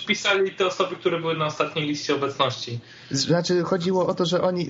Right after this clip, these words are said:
Speaker 2: no tak, tak, tak, dokładnie, coś w tym rodzaju, że one musiały do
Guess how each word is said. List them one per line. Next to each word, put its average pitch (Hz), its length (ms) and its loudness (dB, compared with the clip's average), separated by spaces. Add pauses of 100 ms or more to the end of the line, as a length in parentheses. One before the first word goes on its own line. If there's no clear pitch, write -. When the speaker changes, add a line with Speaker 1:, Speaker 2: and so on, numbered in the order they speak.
Speaker 2:
no 254 180 2
tak, 247 200 -2
tak, 226 140 0
tak, 175 160 2
dokładnie, 180 380 0
coś 220 140 -2
w - 40 -12
tym 202 100 -2
rodzaju, 170 380 2
że 147 120 0
one 165 160 0
musiały 170 540 0
do 135 460 0